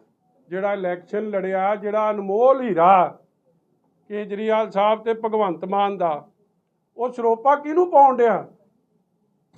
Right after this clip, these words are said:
ਜੱਗੂ ਭਗਵਾਨਪੁਰੀਏ ਦੇ ਭਰਾ ਨੂੰ।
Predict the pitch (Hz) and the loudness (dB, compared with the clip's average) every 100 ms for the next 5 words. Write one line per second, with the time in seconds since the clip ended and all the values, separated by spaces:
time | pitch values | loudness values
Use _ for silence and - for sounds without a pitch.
0 | - - - 196 202 196 262 269 262 247 | -8 -8 -4 -4 -6 -8 -4 -4 -2 -2
1 | 233 214 196 175 175 196 - 220 220 233 | 0 2 2 2 0 -4 -10 -10 -8 -4
2 | 233 240 220 226 226 220 175 131 160 233 | -2 -2 -2 -4 -2 0 0 0 -2 -2
3 | 285 311 | -2 -10